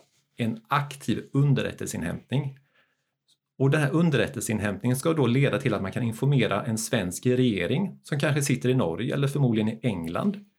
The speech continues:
Eh, för att möjliggöra då stöd för allierade att använda den här informationen för att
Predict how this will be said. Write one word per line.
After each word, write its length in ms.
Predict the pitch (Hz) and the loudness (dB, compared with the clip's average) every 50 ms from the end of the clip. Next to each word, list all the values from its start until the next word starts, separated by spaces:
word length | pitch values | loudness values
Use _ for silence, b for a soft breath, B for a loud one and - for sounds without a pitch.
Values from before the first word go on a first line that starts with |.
| B B B B B B B B B B _ _ _ - | B B B B B B B B B B _ _ _ -2
Eh, 200 | 117 113 113 110 | 0 2 2 2
för 120 | 113 - | 2 2
att 120 | 139 135 131 | 2 4 6
möjliggöra 880 | 135 139 147 156 175 190 185 143 117 104 107 107 104 110 123 139 151 | 6 8 8 6 6 6 6 6 6 6 6 6 6 4 4 2 2
då 140 | 156 127 107 | 2 0 0
stöd 760 | - - - - - - - 139 135 147 165 165 143 135 127 | 0 0 0 0 0 0 2 2 4 4 4 4 4 2 0
för 420 | - - 127 120 117 117 117 - - _ _ _ _ _ _ _ _ _ - _ _ - | 0 0 2 4 4 2 0 -2 -12 _ _ _ _ _ _ _ _ _ -20 _ _ -2
allierade 640 | 156 151 151 160 165 139 113 101 95 101 104 107 107 | 0 2 2 4 4 4 4 4 4 2 2 2 2
att 280 | 110 110 - - - - _ - | 0 -2 -8 -16 -18 -20 _ -6
använda 540 | 147 156 156 131 98 87 110 135 147 160 165 | -4 -2 0 0 0 0 0 0 0 0 2
den 120 | 170 165 | 2 2
här 280 | 156 117 107 110 135 143 | 2 2 0 0 0 -2
informationen 600 | 127 113 - 127 123 123 131 107 101 95 95 95 | -2 0 0 -2 -2 0 0 -2 -2 -2 -4 -2
för 100 | 123 127 | -4 -4
att 160 | 135 - | -4 -6